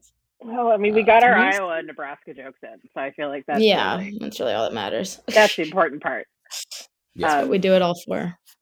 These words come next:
Speaker 1: Yeah, exactly.
Speaker 3: Uh,
Speaker 2: It's,
Speaker 3: yeah,
Speaker 2: it's
Speaker 3: honestly, kind of a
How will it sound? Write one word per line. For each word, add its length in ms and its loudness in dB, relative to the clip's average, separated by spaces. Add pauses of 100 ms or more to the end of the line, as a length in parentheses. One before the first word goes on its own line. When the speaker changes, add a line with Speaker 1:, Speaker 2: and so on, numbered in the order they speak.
(160)
Speaker 1:
Yeah, 160 4 (120)
exactly. 360 -8 (1500)
Speaker 3:
Uh, 80 -4
Speaker 2:
It's, 160 -2
Speaker 3:
yeah, 180 2
Speaker 2:
it's 60 4
Speaker 3:
honestly, 460 2
kind 260 -4
of 60 -2
a 360 4